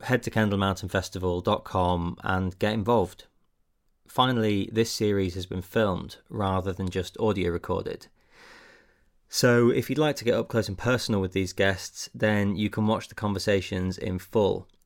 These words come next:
on the Yeti Base Camp on the K M F website. Right, I'll introduce you to Mister Workman. Um, <laughs> this particular chat sprung out of a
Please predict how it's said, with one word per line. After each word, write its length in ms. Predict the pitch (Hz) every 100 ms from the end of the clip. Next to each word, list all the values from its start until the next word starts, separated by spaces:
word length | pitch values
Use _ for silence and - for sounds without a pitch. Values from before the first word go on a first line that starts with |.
| -
on 120 | 101
the 140 | 98
Yeti 240 | 107 - 95
Base 240 | 92 90
Camp 480 | - 95 90 90 -
on 200 | - 95
the 40 |
K 180 | 92 95
M 120 | 90
F 140 | 90 -
website. 480 | 98 - - - - _ _ _ _ _ _ _ _ _ _ _
Right, 380 | 113 104 - - -
I'll 240 | 95 90
introduce 720 | - 120 101 101 104 98 -
you 240 | 98 90 90
to 180 | - 90
Mister 400 | 90 87 - 90
Workman. 640 | 90 101 - - - - - _ _ _
Um, 340 | 98 95 95 101 - - -
<laughs> 340 | - - _ -
this 180 | 127 131
particular 420 | - 135 - 110
chat 320 | - 104 -
sprung 460 | - - 113 101 92
out 300 | 101 95 98
of 100 | 95
a 300 | 92 90